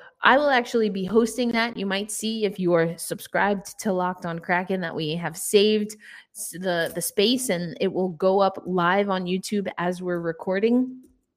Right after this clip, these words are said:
Um, but it's gonna be an important conversation. I'm hoping one, uh, just the first of many, I should say. So thank you, uh, for everyone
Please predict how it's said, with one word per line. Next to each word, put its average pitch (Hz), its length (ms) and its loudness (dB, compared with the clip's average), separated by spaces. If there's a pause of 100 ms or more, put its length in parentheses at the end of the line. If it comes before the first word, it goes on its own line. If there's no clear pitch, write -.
(600)
Um, 175 600 -2 (520)
but 208 140 8
it's 208 120 -6
gonna 247 180 4
be 226 120 2
an 208 80 2
important 190 420 0
conversation. 175 640 -4
I'm 175 100 -6
hoping 170 440 -4 (180)
one, 175 680 0 (460)
uh, 160 320 0
just 214 380 4 (140)
the 180 140 2
first - 540 -2
of 170 80 -8
many, 175 420 -4
I 190 80 -6
should 196 280 -8
say. 208 360 0 (360)
So 170 640 -2 (640)
thank 262 260 4
you, 233 380 2 (140)
uh, 170 420 -2
for - 320 -4
everyone 185 640 4